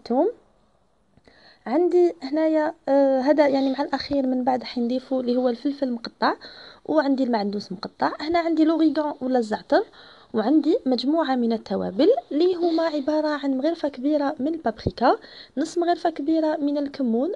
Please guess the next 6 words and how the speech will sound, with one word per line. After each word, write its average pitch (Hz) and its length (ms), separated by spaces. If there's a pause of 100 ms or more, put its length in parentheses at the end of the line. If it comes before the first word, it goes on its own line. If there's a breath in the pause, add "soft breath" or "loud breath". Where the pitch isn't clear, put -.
نص 320 240
مغرفة 302 380
كبيرة 285 380
من 247 500 (440 loud breath)
القزبر 240 460
مرحي، 220 400